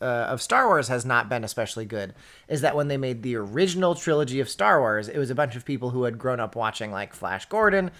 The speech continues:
and samurai movies and Westerns and, uh, like, dogfight movies for World War Two propaganda.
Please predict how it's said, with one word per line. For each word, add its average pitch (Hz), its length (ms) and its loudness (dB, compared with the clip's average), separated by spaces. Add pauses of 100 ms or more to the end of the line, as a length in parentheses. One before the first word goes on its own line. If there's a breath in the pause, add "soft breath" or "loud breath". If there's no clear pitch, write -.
(200 loud breath)
and 202 140 -10
samurai 180 420 6
movies 110 380 -4
and 107 180 -8
Westerns 107 640 0 (100)
and, 107 380 -4 (380 loud breath)
uh, 110 400 6
like, 113 260 -2
dogfight 139 580 4
movies 120 560 -4
for 131 160 -4
World 139 220 0
War 147 160 0
Two 156 180 0
propaganda. 143 800 2